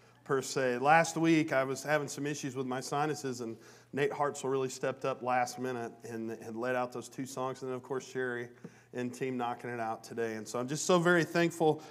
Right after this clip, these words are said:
for them, and it makes it to where I'm able to have the opportunity to do this, to be able to, to preach. And so I'm just, uh, I'm so thankful and honored and humbled to stand behind the pulpit this morning and to be able to bring the word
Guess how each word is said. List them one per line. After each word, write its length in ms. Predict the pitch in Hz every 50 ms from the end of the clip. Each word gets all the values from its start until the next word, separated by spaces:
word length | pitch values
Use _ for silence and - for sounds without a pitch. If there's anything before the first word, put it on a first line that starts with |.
| - -
for 160 | - - 160
them, 240 | 156 160 175 190 190
and 100 | 196 185
it 40 | 170
makes 240 | 175 196 208 208 208
it 120 | 208 185
to 80 | - 185
where 120 | 185 185 185
I'm 180 | 208 240 214
able 160 | 185 180 165
to 80 | 160 151
have 160 | 156 165 156
the 60 | 151
opportunity 640 | 151 151 156 156 - 151 139 160 160 160 156 160 156 151
to 160 | 156 - 143
do 400 | 131 127 156 160 156 151 147 151 - - - - _ -
this, 640 | 131 131 131 160 196 226 208 170 127 113 113 - -
to 100 | - 139
be 160 | 143 151 156
able 220 | 156 156 160 156
to, 360 | 156 - - 156 147 143 127 - - - - - -
to 120 | - 147
preach. 400 | 139 - - 196 180 185 165 -
And 120 | 151 139 131
so 140 | - 165 151
I'm 240 | 151 151 156 151
just, 300 | 143 151 143 139 - -
uh, 200 | 147 139 135 127 123
I'm 120 | 135 147 143
so 200 | - - 160 151
thankful 440 | - 165 165 170 165 - 170 151
and 140 | 143 131 127
honored 460 | 123 131 135 147 156 156 151 151 147
and 100 | 143 135
humbled 480 | 135 - - 147 143 131 131 127 123 - - - - - _ _
to 100 | - 139
stand 260 | - - 151 143 143
behind 280 | 135 131 131 143 139 135
the 20 |
pulpit 380 | 123 - 151 147 143 - 139 131
this 200 | 131 123 123 -
morning 360 | 127 127 127 127 127 127 127
and 240 | 120 117 120 113 110
to 100 | - 123
be 80 | 120
able 140 | 127 127 120
to 60 | 123
bring 300 | 117 117 127 131 139 139
the 80 | 131 127
word 420 | 123 123 127 131 131 131 127 127